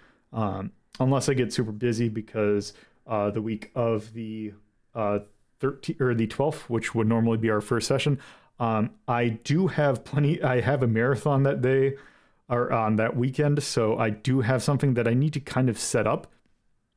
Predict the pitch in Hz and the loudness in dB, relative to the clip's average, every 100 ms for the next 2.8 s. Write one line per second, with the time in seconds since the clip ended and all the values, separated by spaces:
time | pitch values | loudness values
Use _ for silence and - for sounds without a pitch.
0 | _ _ - - 160 123 139 131 165 - | _ _ -16 -4 0 2 2 2 0 -2
1 | 139 165 156 156 - - 123 120 123 139 | -2 0 2 -2 -6 0 2 2 0 -2
2 | - _ _ - 127 113 - | -12 _ _ -2 0 0 -4